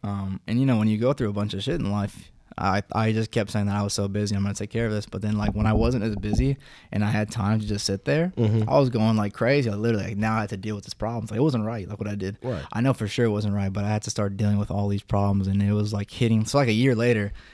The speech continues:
Speaker 1: it really started to hit me. And I was like, "Well, I need to step back and, you know, like, just figure it out." Um, but I didn't, haven't gone yet because it's so expensive.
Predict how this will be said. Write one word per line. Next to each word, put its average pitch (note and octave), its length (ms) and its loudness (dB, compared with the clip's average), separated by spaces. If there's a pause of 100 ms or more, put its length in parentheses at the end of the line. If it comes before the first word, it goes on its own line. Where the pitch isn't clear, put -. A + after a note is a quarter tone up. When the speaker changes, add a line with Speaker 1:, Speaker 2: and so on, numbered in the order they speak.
(140)
Speaker 1:
it A#2 80 0
really B2 300 4
started G#2 320 0
to G2 60 -4
hit G2 180 -4
me. F#2 200 -6 (640)
And G2+ 100 0
I G2+ 140 2
was G2 120 -2
like, G2+ 160 0
"Well, G2 160 -2
I G#2+ 40 2
need G#2+ 100 2
to G2+ 60 0
step G2+ 280 -6
back G2 260 -6
and, G2 240 -2
you G#2 60 0
know, G2+ 280 -4
like, G#2 240 -12
just - 220 -10
figure G2+ 240 -2
it G#2 80 -2
out." G#2+ 220 -2 (480)
Um, G2 200 0
but G#2+ 100 0
I A#2 100 4
didn't, A#2+ 260 2
haven't A#2 260 2
gone G#2+ 260 2
yet G#2 200 0
because G2+ 400 -4
it's - 160 -6
so G#2+ 220 -2
expensive. G2 560 -4